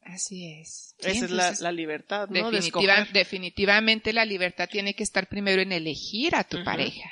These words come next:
Speaker 1: en que sea tu decisión el querer estar con él o con ella, que nadie te haya impuesto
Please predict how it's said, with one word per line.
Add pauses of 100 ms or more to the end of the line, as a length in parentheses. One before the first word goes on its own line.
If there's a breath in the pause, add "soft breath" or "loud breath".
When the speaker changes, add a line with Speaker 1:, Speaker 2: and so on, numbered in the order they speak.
Speaker 1:
en
que
sea
tu
decisión
el
querer
estar
con
él
o
con
ella,
que
nadie
te
haya
impuesto